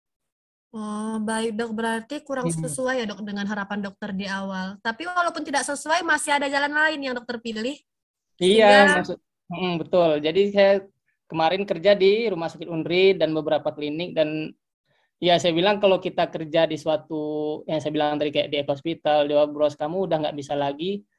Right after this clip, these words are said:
Speaker 2: kerja atau mencari pengalaman-pengalaman baru di luar sana. Jadi kamu tuh udah sebagai kayak karyawan ya dari pagi,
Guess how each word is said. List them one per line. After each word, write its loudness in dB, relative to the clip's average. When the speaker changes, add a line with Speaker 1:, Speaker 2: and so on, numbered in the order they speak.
Speaker 2:
kerja 2
atau 2
mencari -4
pengalaman-pengalaman -4
baru 0
di -2
luar 0
sana. -2
Jadi -8
kamu -4
tuh -4
udah 2
sebagai -2
kayak -2
karyawan 0
ya 0
dari -4
pagi, -4